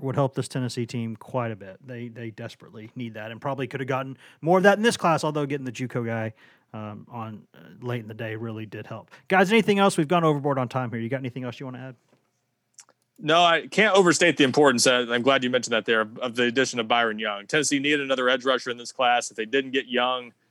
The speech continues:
Speaker 2: it might have been a position where they just had to wait and address it in the transfer portal or kinda reach on somebody for depth. So that was after the loss of Kevon Bennett. I thought they needed somebody else, and, and that's a, it's a, it's a juco guy with three years and a red shirt left. So that's a, that's a nice juco pickup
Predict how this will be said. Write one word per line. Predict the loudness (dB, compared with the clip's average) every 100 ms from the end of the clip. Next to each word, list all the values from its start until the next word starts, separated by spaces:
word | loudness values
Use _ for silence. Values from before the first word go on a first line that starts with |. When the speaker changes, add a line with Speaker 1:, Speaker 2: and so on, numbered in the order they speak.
| _ -12
Speaker 2:
it | 0
might | 0
have | 2
been | -2
a | -2
position | -2 -2 -2
where | -2
they | -2
just | -2 -2
had | -2
to | 0
wait | 0
and | -2
address | -2 -2 -2
it | -4
in | -10
the |
transfer | -4 -4 -2 -6
portal | -6 -4 -4 -4
or | -4
kinda | -6 -6
reach | -6 -8 -4
on | -4
somebody | -4 -2 -2 -2
for | -8
depth. | -6 0 0 -2
So | -8 -4
that | -4 -4
was | -8 -12 _ _ _
after | -2 -2 -2
the | -4
loss | 0 0 0
of | -8
Kevon | -10 -2 -2 0
Bennett. | -4 -4
I | -4
thought | -4 -4
they | -6
needed | -6 -6
somebody | -4 -4 -2
else, | 0 0 -2 -8
and, | -8
and | -6 -8
that's | -8
a, | -10 -12 -20 _ _
it's | -8 -2
a, | -2 -2
it's | -6
a |
juco | -2 0 2 2
guy | 2 0
with | -2 -6
three | -4 -2
years | -2 -4
and | -6
a | -4
red | -4 -4
shirt | -6 -6
left. | -4 -4 -4
So | -6
that's | -8 -6 -8
a, | -8 -8
that's | -10
a | -8
nice | -2 -2 -4
juco | -8 -8 -6 -6 -2
pickup | -4 -2 -4